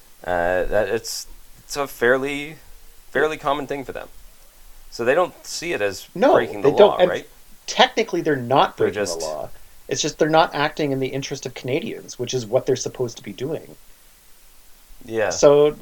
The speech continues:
Speaker 2: <laughs> like, Canadian business does not equal
Speaker 1: Yeah.
Speaker 2: Canadians. Like, there's also, there's also
Speaker 1: Yeah,
Speaker 2: this thing where, uh,
Speaker 1: exactly.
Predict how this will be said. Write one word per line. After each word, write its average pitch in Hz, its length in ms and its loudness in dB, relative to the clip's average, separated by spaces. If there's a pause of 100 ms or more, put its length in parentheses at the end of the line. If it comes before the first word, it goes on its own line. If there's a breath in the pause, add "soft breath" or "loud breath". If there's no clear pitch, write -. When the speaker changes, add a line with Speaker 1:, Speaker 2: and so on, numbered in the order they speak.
Speaker 2:
<laughs> - 1600 -6
like, - 360 -4
Canadian 190 400 6
business 143 340 2
does 107 140 -10
not 120 140 2
equal 117 220 -2
Speaker 1:
Yeah. 95 180 2
Speaker 2:
Canadians. 82 440 -10 (1120 soft breath)
Like, 120 220 -2 (440)
there's 170 320 6
also, - 280 4 (280)
there's 165 240 4
also 196 160 10
Speaker 1:
Yeah, 185 60 0
Speaker 2:
this 147 140 -2
thing 151 200 -4
where, 117 140 -2
uh, 107 40 -4
Speaker 1:
exactly. 98 560 -2